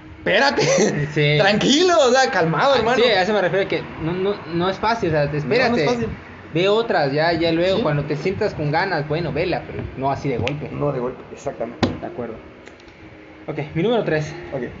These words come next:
Speaker 2: es Pulp Fiction.
Speaker 1: Oh, no puedo creer, ¿de ti?
Speaker 2: Pues sí,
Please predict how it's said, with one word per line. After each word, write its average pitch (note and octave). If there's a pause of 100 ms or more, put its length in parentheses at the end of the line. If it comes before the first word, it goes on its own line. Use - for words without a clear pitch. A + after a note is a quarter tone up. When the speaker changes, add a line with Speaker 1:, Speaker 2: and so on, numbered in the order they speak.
(280)
Speaker 2:
es -
Pulp D3+
Fiction. G#3 (680)
Speaker 1:
Oh, C4
no G3+
puedo D3+
creer, B2
¿de -
ti? A3 (720)
Speaker 2:
Pues A#2 (100)
sí, G3